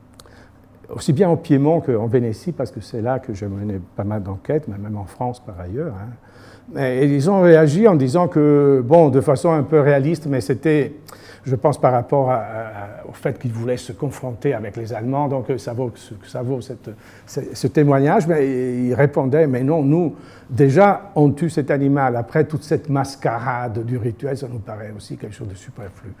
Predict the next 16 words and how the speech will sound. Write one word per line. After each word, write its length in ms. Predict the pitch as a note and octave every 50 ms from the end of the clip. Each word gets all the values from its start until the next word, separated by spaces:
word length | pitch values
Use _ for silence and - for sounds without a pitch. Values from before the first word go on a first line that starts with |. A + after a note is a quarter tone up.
| - - - - - - - -
Mais 120 | D3+ F3
en 100 | F#3 E3+
réalité, 500 | E3 F#3 F#3 E3+ E3+ D3+ - - A#3 G#3
on 100 | C#3+ B2+
pourrait 260 | A#2+ - F3+ F#3 D#3
imaginer, 680 | C3 C3+ C3 B2+ A2+ A#2 B2 C3+ C3+ C3+ D3+ G3 A3 A#3 - - - - - - - - - - _ - - - - - -
toujours 540 | - C#3+ B2+ A#2+ A2 D3 F3+ E3 D3+ - -
en 60 | A#2
faisant 320 | G2+ - A#2+ G#2+ C#3+ C#3+
référence 520 | C3+ C3 A#2 - A#2+ A2+ B2 C3 B2 - -
à 100 | A#2 G#2
leur, 260 | G#2+ A2 A2+ G#2+ -
à 220 | B2 G#2+ F#2+ F#2+
leur 160 | G2+ A2 A#2 A2+
discours, 560 | A2 G#2+ G#2 - - - C3 B2+ D3+ F#3 F#3 - - - - - - - - - - - - -
euh, 240 | - C#3 C3+ C#3